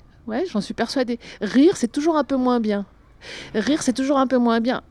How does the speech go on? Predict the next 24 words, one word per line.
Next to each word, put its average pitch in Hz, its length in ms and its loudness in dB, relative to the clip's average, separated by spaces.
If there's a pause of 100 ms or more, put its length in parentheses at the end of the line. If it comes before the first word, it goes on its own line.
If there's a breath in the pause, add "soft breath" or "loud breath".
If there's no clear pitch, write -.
D'après 165 320 -4
moi, 220 180 6
et 185 60 2
pas 208 120 8
mal 214 160 6
de 240 80 0
gens 403 180 0
d'ailleurs, 220 280 0
hein, 262 160 0
rire, - 280 -4
c'est - 120 -8
toujours 277 220 2
un 262 80 4
peu 240 100 2
moins 226 180 4
bien 302 140 2
parce - 140 -10
que 233 100 -2
rire, 269 220 -2
c'est 202 100 -4
toujours 277 260 -2
un 262 60 2
peu 226 140 -4
d'animalité. 208 680 2